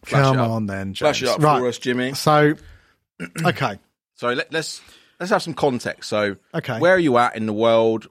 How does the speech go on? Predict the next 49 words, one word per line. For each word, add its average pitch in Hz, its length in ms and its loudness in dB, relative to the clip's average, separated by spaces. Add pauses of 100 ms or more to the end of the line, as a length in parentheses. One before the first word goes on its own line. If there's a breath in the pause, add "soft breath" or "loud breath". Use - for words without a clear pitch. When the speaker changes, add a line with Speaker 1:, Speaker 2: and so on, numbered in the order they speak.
(120)
Speaker 1:
What 151 140 0
happened 110 260 -4
last 107 320 0
week? 110 80 -2
Speaker 2:
So 160 120 6
Speaker 1:
What's 160 160 4
Speaker 2:
I'm 120 60 -4
Speaker 1:
happening 226 200 0
Speaker 2:
two, 226 120 2
Speaker 1:
this 226 80 -2
week? - 240 -12
Speaker 2:
I'm 175 140 0
two 233 260 2
sixty - 600 0
odd 117 340 -2
in 135 120 0
the 131 80 2
world. 117 520 -2 (840 loud breath)
Speaker 1:
Solid. 90 340 -6 (220)
Speaker 2:
Um, 135 540 2 (1600)
I've 147 100 0
had 165 160 4
a, 156 200 2
I've, 147 120 0
I'm 165 200 2
on 185 100 4
thirty-three 170 920 0
for 123 120 -6
the 123 60 0
game 131 260 2
week, 107 160 -8
which 120 140 -6
is 139 100 0
actually 131 520 0
giving 120 220 0
me 123 120 -4
a 120 80 -4
green 131 260 0
arrow, 104 300 -4
which 95 140 -10
Speaker 1:
Better 110 120 2
Speaker 2:
is, 92 60 0
Speaker 1:
than 95 80 2
average. 107 360 2
Speaker 2:
which, 151 120 -4
which 160 240 -2
is 147 100 2
unbelievable. 135 680 2
Speaker 1:
Just. 92 380 -4